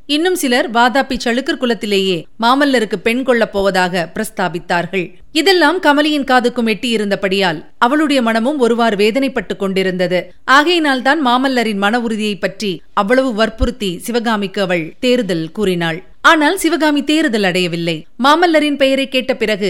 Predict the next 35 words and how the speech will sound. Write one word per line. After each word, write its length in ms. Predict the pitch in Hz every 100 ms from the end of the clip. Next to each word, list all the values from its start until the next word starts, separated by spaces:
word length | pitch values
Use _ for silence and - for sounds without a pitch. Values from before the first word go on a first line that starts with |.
| 170
இன்னும் 300 | 247 247 226 220
விசித்து 360 | 277 277 214 170 - -
அழலானாள். 640 | 220 240 233 175 165 160 - - -
"இல்லை 260 | 254 294 285
அக்கா, 220 | 277 294
இல்லை, 260 | 320 254 240 214 - -
மாமல்லர் 420 | 226 233 262 262 254
என்னை 160 | 254
வெறுத்து 280 | 254 254 240
விடுவார். 360 | 269 233 220 220 - -
என்னிடம் 400 | - 226 240 240 226
அவருக்கு 300 | 240 262 262
இருந்த 180 | 262 233
ஆசையெல்லாம் 580 | 254 285 269 269 320
விஷமாகிவிடப் 640 | 254 294 294 294 277 262 262
போகிறது. 380 | 254 247 233 240 - - -
அவருக்கு 320 | 202 214 220
அப்படி 260 | 208 - 240
துரோகம் 360 | 254 285 330 302
செய்து 180 | 262
விட்டேன் 340 | 247 208 269 254
இந்த 220 | 226 226 233
பாவி. 320 | 233 226 233 - - - -
முன்னமே 380 | 202 214 226 294
ஒரு 160 | 269 262
தடவை 280 | 254 254 277
அவர் 180 | 254
என்னை 200 | 233 226
வீட்டிலேயே 460 | 226 254 294 285 302
இருக்க 220 | 311 277 269
சொல்லியிருக்க 500 | 262 247 254 247 254 214 - -
நான் 220 | 226 214
ஊர் 220 | 247 320
சுற்றப் 280 | 339 330 -
போய்விட்டேன். 500 | 285 254 202 247